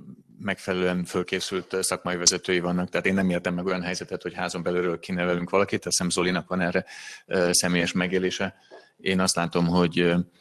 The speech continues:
egy sor olyan tudás van ezen a szakterületen, ö, ami speciális tudás, amit amúgy, ö, hosszú időbe telik megszerezni,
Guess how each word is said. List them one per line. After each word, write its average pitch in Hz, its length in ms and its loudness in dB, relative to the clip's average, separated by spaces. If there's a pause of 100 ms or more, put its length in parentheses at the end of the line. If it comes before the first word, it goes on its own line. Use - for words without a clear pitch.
(380)
egy 92 120 -4
sor - 240 6
olyan 87 640 2
tudás 87 420 0
van 85 360 0
ezen 90 280 -2
a 82 100 0
szakterületen, 90 720 0 (580)
ö, 87 420 2 (100)
ami 85 420 0
speciális 87 640 -2
tudás, 101 420 -8 (360)
amit 92 340 -2
amúgy, 98 400 2
ö, 90 260 4 (600)
hosszú 113 300 2
időbe 98 280 4
telik 85 560 -2
megszerezni, 101 760 0